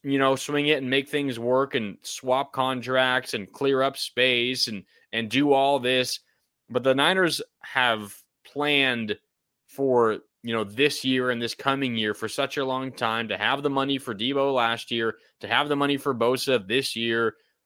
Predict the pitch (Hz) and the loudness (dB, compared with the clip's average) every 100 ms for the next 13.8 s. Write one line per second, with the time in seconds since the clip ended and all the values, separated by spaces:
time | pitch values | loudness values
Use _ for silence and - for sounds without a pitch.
0 | _ - 131 143 143 131 120 131 123 117 | _ -4 0 2 4 4 4 4 4 2
1 | 127 123 120 139 127 123 135 165 - 151 | -6 -6 -6 -2 -2 2 4 4 2 -4
2 | 127 131 127 - 143 139 120 120 117 117 | 0 0 0 2 2 2 2 2 2 4
3 | 127 139 123 117 120 117 123 110 107 131 | 2 2 0 0 0 -2 -8 -6 -2 0
4 | 123 110 135 139 104 98 - 110 - 123 | 0 -2 0 2 2 0 -4 -8 -6 -4
5 | 131 120 107 - 135 123 113 110 110 117 | -2 -4 -6 -4 -2 0 0 0 -2 -8
6 | 113 104 123 - 101 101 120 107 98 - | -6 -4 -6 -8 -10 -4 0 0 -2 -8
7 | _ _ 117 127 131 123 123 120 113 107 | _ _ -4 -2 -2 -2 -2 -2 -4 -6
8 | - 123 110 104 110 104 98 95 104 110 | -2 -4 -2 -2 -4 -2 -4 -4 -4 -4
9 | - 101 107 107 95 87 - 104 - _ | -6 -4 -4 -4 -8 -10 -6 -6 -8 _
10 | _ _ _ _ _ _ _ _ 135 147 | _ _ _ _ _ _ _ _ 2 4
11 | 165 143 143 131 143 - 135 110 - 143 | 4 4 2 4 2 2 -4 -4 0 4
12 | 160 143 139 120 - 143 139 117 127 127 | 4 2 0 -2 -4 0 2 6 4 6
13 | 117 120 107 - 135 135 110 107 | 4 2 0 -8 -2 0 2 0